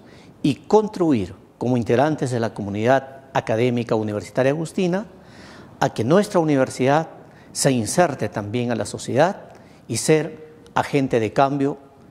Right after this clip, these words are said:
económico, social, cultural y contribuyamos a su desarrollo y de esta manera también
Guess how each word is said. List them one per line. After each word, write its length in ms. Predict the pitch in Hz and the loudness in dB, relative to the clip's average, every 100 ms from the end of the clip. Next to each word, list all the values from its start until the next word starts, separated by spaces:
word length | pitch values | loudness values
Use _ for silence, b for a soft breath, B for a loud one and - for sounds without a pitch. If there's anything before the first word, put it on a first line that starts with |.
| - - | -8 -6
económico, 720 | 127 110 127 135 135 131 123 | -4 0 2 4 2 -2 -4
social, 480 | 107 - 120 117 110 | -6 -2 -2 -2 -4
cultural 600 | 113 - 107 127 156 165 B B - | -6 -2 2 2 0 -10 B B 0
y 100 | 175 | 0
contribuyamos 920 | - 127 117 107 147 139 135 143 - - B B B B - - | 2 -2 -2 2 2 2 -2 -6 -12 -16 B B B B -8 -2
a 120 | 127 | -2
su 220 | - 180 | 2 2
desarrollo 640 | 156 139 139 151 135 156 - - B B B - | 2 0 0 0 0 -6 -12 -20 B B B -4
y 80 | 151 | 0
de 120 | 120 | 2
esta 160 | 131 139 | 0 0
manera 460 | 123 131 123 123 | 0 2 0 0
también 560 | - 104 110 147 135 | 0 -2 0 0 0